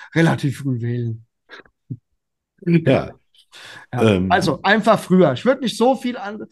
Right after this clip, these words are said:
Speaker 1: äh, anders machen. Äh, ich würde einfach, ja, den Weg einfach ein bisschen früher gehen, ja.
Speaker 2: Einfach ein bisschen früher starten.
Speaker 1: Ja.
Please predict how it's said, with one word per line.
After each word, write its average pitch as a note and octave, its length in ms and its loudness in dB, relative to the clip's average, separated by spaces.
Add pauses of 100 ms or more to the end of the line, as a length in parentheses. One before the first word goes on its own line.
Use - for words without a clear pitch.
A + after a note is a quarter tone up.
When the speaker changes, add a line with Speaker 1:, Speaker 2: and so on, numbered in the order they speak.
(260)
Speaker 1:
äh, F#3+ 200 0
anders G3+ 480 0
machen. F#3 520 0 (260)
Äh, F3 300 4
ich D#3 220 -2
würde F3 440 0
einfach, D#3+ 640 0 (140)
ja, C#3+ 380 -2
den D#3 440 0
Weg E3 220 2
einfach D3+ 200 -4
ein D3 60 -2
bisschen C#3+ 240 -4
früher C#3 280 -4
gehen, A2+ 280 -16
ja. B2 160 -12 (500)
Speaker 2:
Einfach G2 220 -2
ein - 20 -8
bisschen F2+ 240 -6
früher G2+ 360 0
starten. F#2 320 -4
Speaker 1:
Ja. B2 180 -8